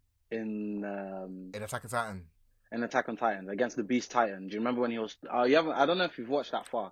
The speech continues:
Speaker 2: Nah, nah, nah,
Speaker 1: But
Speaker 2: nah, nah, I haven't still.
Speaker 1: no,
Speaker 2: But
Speaker 1: no,
Speaker 2: I'm gonna
Speaker 1: no.
Speaker 2: do the
Speaker 1: Ah.
Speaker 2: rerun. I'm gonna watch it all though. Don't worry, don't worry. Before the new season comes.
Speaker 1: Yeah,
Speaker 2: But yeah,
Speaker 1: but
Speaker 2: go on.
Speaker 1: I, like, it was, it was like he literally just led all the scouts into death,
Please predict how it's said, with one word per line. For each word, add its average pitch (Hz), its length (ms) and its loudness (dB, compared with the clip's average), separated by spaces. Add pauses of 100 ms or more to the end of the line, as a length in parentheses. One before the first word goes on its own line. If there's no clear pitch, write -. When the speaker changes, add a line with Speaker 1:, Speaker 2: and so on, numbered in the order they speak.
Speaker 2:
Nah, 143 240 4
nah, 131 220 0
nah, 127 120 0
Speaker 1:
But 117 100 2
Speaker 2:
nah, 113 160 -4
nah, 110 180 -6
I 113 80 0
haven't 117 200 -2
still. 113 180 -4
Speaker 1:
no, 107 60 -2
Speaker 2:
But 131 100 0
Speaker 1:
no, 135 100 4
Speaker 2:
I'm 131 80 -4
gonna 151 160 2
Speaker 1:
no. 147 60 -8
Speaker 2:
do 147 180 0
the 135 80 4
Speaker 1:
Ah. 120 360 6
Speaker 2:
rerun. 123 300 2
I'm 117 80 2
gonna 139 160 6
watch - 200 -2
it 120 40 -8
all 110 160 -4
though. 95 80 -4
Don't 107 160 0
worry, 92 160 -2
don't 101 100 -4
worry. 90 80 -4
Before 98 180 -10
the 110 40 -4
new 107 120 -4
season 98 280 -8
comes. - 160 2
Speaker 1:
Yeah, 269 180 8
Speaker 2:
But 110 100 -2
yeah, 113 60 2
Speaker 1:
but 95 60 -4
Speaker 2:
go 117 120 4
on. 98 160 0 (280)
Speaker 1:
I, 135 160 4 (500)
like, 131 300 4
it 151 120 4
was, 135 460 4
it 143 100 0
was 127 380 2
like 120 220 0
he 120 200 -2
literally 135 380 4
just 120 220 -4
led 127 260 4
all 123 280 2
the 113 720 2
scouts - 680 0 (180)
into 113 540 -2
death, 110 300 0